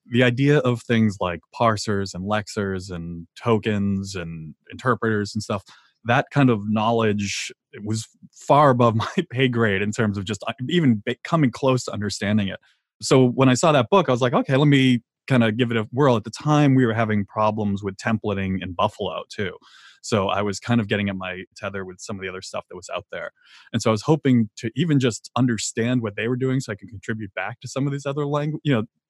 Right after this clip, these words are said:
things like Raymond, for example, no pun intended, was like a weird kind of mustaches,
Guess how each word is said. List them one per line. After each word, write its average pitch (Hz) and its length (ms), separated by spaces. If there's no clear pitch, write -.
things 127 260
like 104 200
Raymond, 131 460
for 147 120
example, 131 500
no 104 180
pun 104 120
intended, 104 400
was 95 140
like 90 180
a 87 160
weird 98 400
kind 107 160
of 95 140
mustaches, 98 840